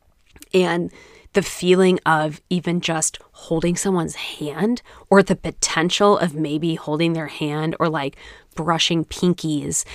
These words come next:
And obviously, like, the thought of kissing, oh my God, like, just my brain couldn't handle it. And so when I watch shows that depict that part of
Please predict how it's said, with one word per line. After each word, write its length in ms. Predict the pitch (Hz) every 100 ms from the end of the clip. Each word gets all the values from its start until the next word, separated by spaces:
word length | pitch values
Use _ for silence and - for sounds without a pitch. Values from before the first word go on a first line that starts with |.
| - -
And 220 | - 180 -
obviously, 640 | 175 190 196 170 160 160 151
like, 300 | 156 151 -
the 120 | 165
thought 360 | - 165 160 139
of 300 | 131 - - -
kissing, 640 | - - 214 - 151 147
oh 140 | 185
my 260 | 190 143 135 _ _ _
God, 420 | - 170 151 139
like, 320 | - 151 - - _ _ _ _ -
just 400 | 190 - - - _ _ _ - - -
my 180 | 190
brain 840 | 175 180 170 196 190 170 156 170 170 _ -
couldn't 320 | - 214 196
handle 420 | 190 156 151 139
it. 200 | 147 131 - - - - - _ -
And 300 | 196 185 180
so 180 | - 202
when 80 | 208
I 80 | 208
watch 800 | 165 156 160 175 262 - - - _ _
shows 640 | - - 175 156 - 147 -
that 360 | 165 151 -
depict 720 | - 175 - - 165 - - -
that 320 | 151 143 - _
part 440 | - - 143 123 _ -
of 360 | 160 143 139